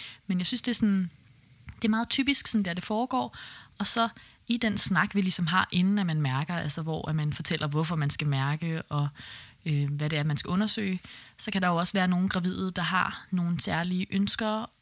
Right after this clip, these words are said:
øhm, eller en, en anden måde, vi kan gøre det på, som vil gøre det mere behageligt for dem. Øhm, en af de ting, som sådan, jeg tit tror, vi glemmer, når man har været i faget så længe, det er, at der er jo virkelig stor forskel på, hvor blufærdige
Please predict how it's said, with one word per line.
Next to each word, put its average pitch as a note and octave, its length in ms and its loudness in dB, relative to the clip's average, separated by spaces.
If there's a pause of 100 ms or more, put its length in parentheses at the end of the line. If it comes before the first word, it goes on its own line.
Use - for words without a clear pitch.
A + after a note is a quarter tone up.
øhm, E3+ 520 0
eller F3 160 0
en, E3 500 -2
en F3+ 160 0
anden F3+ 200 4
måde, F3+ 240 0
vi F3 60 -4
kan F3 100 -6
gøre D#3+ 180 -2
det F3 100 -4
på, F3 240 -6
som E3 280 -2
vil E3 60 -4
gøre D#3+ 120 0
det E3 80 0
mere E3+ 120 2
behageligt E3 400 -4
for F3 60 -6
dem. D#3 260 -4 (680)
Øhm, D3 300 -4 (540)
en F#3 140 2
af F3 80 0
de F#3 60 2
ting, F3+ 240 0
som F3 160 0
sådan, D#3+ 320 -2
jeg D#3+ 100 -4 (100)
tit - 220 2
tror, - 400 -2
vi F#3 60 2
glemmer, E3+ 380 2
når D#3+ 240 2 (440)
man E3 160 2
har D#3+ 100 4
været D3+ 220 4
i E3+ 40 2
faget E3 320 0
så - 100 0
længe, D#3+ 340 2
det E3+ 200 0
er, D#3 260 2 (460)
at D#3 200 -4
der D#3+ 60 6
er D3 40 8
jo D3+ 60 2
virkelig G3 260 2
stor - 140 -2
forskel G3+ 360 -2
på, F#3 140 -2
hvor F3 100 0
blufærdige E3+ 680 0